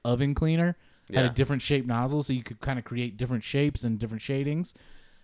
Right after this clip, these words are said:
Speaker 1: And so the art got better and better and better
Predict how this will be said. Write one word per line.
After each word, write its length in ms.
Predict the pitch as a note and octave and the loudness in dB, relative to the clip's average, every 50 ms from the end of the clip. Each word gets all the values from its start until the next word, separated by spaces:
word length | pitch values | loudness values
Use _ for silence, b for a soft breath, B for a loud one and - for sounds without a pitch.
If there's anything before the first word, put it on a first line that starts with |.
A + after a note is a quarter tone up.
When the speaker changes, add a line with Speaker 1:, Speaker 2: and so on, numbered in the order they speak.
| b - | b -4
Speaker 1:
And 360 | - C3+ C#3 C3+ C3 B2+ A#2+ | -2 0 2 2 2 0 -2
so 80 | - | -2
the 140 | C3 C3 C3 - | -2 -4 -2 2
art 300 | D#3+ F3 F3 E3+ - - | 4 6 6 6 4 2
got 200 | A#2 B2 B2+ A#2 | -2 -2 0 2
better 240 | - C3 B2 A#2+ A#2+ A#2 | 4 4 4 4 4 4
and 100 | A2+ A2 | 4 2
better 220 | A#2+ A#2 G#2+ G#2+ | 2 2 2 0
and 120 | G#2+ G#2+ | 2 4
better 360 | A#2 D4+ E4+ E3+ D3+ E3 F3 | 6 6 8 8 6 4 2